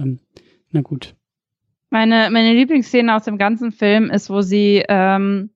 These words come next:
Speaker 2: wo die, äh, Enterprise versucht, sich ins, äh, äh, Klingonen, äh, in den Klingonenraum zu, ähm, zu sneaken. Und dann werden sie von irgendeinem Außenposten gefragt, wie sie sind. Und sie müssen auf Klingonisch, äh, kommunizieren.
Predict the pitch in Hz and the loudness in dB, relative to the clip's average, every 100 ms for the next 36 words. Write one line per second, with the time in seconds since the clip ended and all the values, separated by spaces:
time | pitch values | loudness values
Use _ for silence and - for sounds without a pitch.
0 | _ _ _ _ _ - 220 202 190 190 | _ _ _ _ _ -6 0 0 0 -2
1 | 185 180 196 196 190 220 254 285 262 240 | 0 0 2 2 2 2 0 0 0 0
2 | 240 254 - 214 208 240 - 202 202 - | 0 -2 -4 -2 0 -2 -2 -2 -2 -2
3 | 196 190 208 - _ - 185 185 180 185 | -2 0 -2 -8 _ -12 -4 0 0 -2
4 | _ _ _ _ _ 196 190 190 214 202 | _ _ _ _ _ -2 -2 0 0 2
5 | 247 294 294 285 285 262 - 254 233 233 | 2 4 4 4 2 -2 -2 -2 0 0
6 | 220 202 214 202 262 277 254 254 277 262 | -2 -2 -4 0 0 0 0 2 0 0
7 | 269 247 247 240 240 226 220 220 226 226 | -2 -2 0 -2 -2 0 0 0 0 -4
8 | - _ _ _ _ - 233 262 262 262 | -10 _ _ _ _ -6 0 2 2 2
9 | 294 403 _ _ _ _ _ 196 226 214 | 0 -2 _ _ _ _ _ -4 -2 2
10 | 220 233 233 196 220 226 226 214 233 - | 2 2 0 -2 0 0 0 0 -4 -2
11 | 233 247 214 226 131 220 247 226 214 240 | -2 -2 -2 -2 -2 -2 -2 -2 -4 -6
12 | 220 220 233 - 226 214 202 254 381 - | -4 -2 -2 -2 -2 0 2 2 0 -2
13 | 226 233 233 240 208 214 247 220 208 240 | -6 -2 -2 0 -2 -2 -2 -2 0 0
14 | 240 226 - 226 220 226 220 208 202 233 | 0 -2 -4 -2 -2 -2 -2 -2 -2 2
15 | 262 359 | 2 0